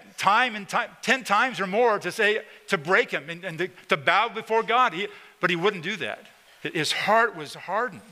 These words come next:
And God's judgment is thorough.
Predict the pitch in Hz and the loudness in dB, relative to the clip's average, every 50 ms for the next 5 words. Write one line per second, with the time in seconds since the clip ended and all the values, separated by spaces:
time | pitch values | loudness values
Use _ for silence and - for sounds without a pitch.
0 | - - _ _ _ _ _ _ _ _ _ _ _ _ - - - - - - | -20 -20 _ _ _ _ _ _ _ _ _ _ _ _ -20 -20 -20 -20 -20 -20
1 | - - - - - - - - - - - - - - - - - - - 113 | -20 -20 -20 -20 -20 -20 -20 -20 -20 -20 -20 -20 -20 -20 -20 -20 -20 -18 -14 -8
2 | 101 98 143 143 156 160 151 113 - - 160 156 170 - 160 175 180 196 - 143 | -2 2 4 4 4 4 2 -4 -6 -2 0 0 0 -2 -4 -8 -8 -8 -6 -6
3 | 120 - - - - 156 160 165 170 175 185 202 190 | -6 -6 -6 -6 -4 -4 -2 -2 -2 -2 -4 -6 -10